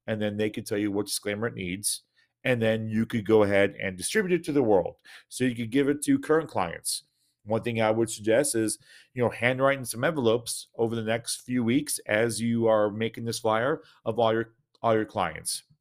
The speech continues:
And once you get all these printed, you could go ahead and stuff the envelopes and maybe drop a quick note in there saying, "Hey,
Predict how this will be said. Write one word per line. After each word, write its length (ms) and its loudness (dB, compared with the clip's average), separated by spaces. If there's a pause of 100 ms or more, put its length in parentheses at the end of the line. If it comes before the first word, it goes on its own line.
(760)
And 180 -4
once 220 2
you 80 -2
get 160 -2
all 160 0
these 180 -2
printed, 580 0 (920)
you 140 4
could 200 0
go 200 6
ahead 360 2
and 600 -4 (320)
stuff 360 0
the 120 -2
envelopes 560 0 (160)
and 500 -2
maybe 240 -2
drop 240 0
a 60 -12
quick 320 -2
note 260 0
in 80 -10
there 180 0
saying, 380 -4
"Hey, 380 -2